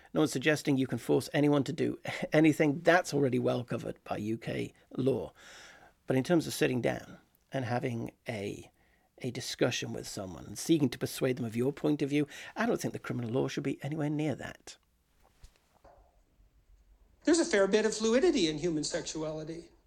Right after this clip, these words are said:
Speaker 2: and people have to come to terms with that. You know, you might say as a rule of thumb, and I think this is true, your life is going to be a lot simpler if you adopt something approximating traditional sexual roles.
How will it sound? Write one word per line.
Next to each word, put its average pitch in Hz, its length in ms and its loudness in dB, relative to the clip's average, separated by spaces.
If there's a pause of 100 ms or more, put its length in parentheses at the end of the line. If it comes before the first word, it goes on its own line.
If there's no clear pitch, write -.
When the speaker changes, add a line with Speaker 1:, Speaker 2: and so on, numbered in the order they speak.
(480)
Speaker 2:
and 175 300 0
people 208 260 2
have 208 200 2
to 208 60 -6
come 220 200 0
to 202 80 -8
terms 302 340 4
with 269 160 -2
that. 135 300 -2
You 240 80 2
know, 180 180 4
you 214 140 2
might 196 200 2
say 185 220 4
as 175 140 4
a 175 40 2
rule 180 280 4
of 135 100 -6
thumb, 190 420 4
and 175 100 -2
I 165 80 -2
think 175 220 -6
this 151 160 -4
is 151 120 -4
true, 214 300 2 (420)
your 208 180 4
life 208 320 4
is 160 140 -2
going 180 240 4
to - 60 -12
be 175 120 2
a 165 60 2
lot 180 280 2
simpler 165 540 -2
if 160 140 -8
you 175 160 4
adopt 160 400 2
something 175 340 0
approximating 160 800 0
traditional 160 640 -2
sexual 139 560 -4
roles. 143 480 -2